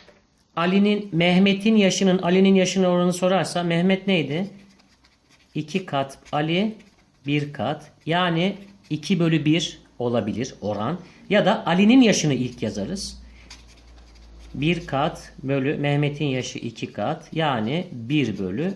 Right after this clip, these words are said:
iki olabilir. İşte şıklarda iki bölü bir de olabilir, bir bölü iki de olabilir. Aa, oran orantı dediğimiz olay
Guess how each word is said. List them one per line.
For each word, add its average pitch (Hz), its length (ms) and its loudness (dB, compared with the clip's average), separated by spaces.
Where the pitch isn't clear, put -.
iki - 240 -6
olabilir. 101 560 -4
İşte 147 460 -10
şıklarda 131 480 -4
iki 131 260 -8
bölü 107 220 -6
bir 147 180 -6
de 147 40 -4
olabilir, 143 480 -6
bir 127 220 -4
bölü 120 200 -6
iki 143 200 -8
de 160 40 0
olabilir. 165 540 2
Aa, 135 420 -6
oran 110 260 -6
orantı 104 360 -4
dediğimiz 101 400 -6
olay 123 260 -6